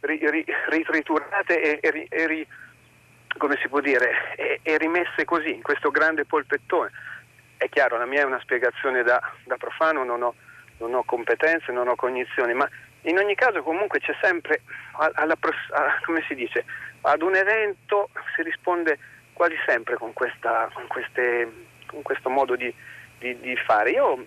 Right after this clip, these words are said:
le chiederei una spiegazione un pochino più articolata della cosa. Grazie.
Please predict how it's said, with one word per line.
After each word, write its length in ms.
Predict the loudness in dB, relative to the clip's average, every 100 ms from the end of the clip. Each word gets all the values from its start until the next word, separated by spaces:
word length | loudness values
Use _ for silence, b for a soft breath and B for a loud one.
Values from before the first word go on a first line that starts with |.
| -6
le 120 | -4
chiederei 440 | 0 2 4 2 -2
una 200 | -4 -2 0
spiegazione 500 | 0 0 0 0 0
un 100 | -2
pochino 360 | -6 0 0
più 140 | 2 0
articolata 680 | 0 -2 2 4 2 -2
della 220 | -4 -4
cosa. 360 | -2 -4 -6 -2
Grazie. 300 | 2 2 0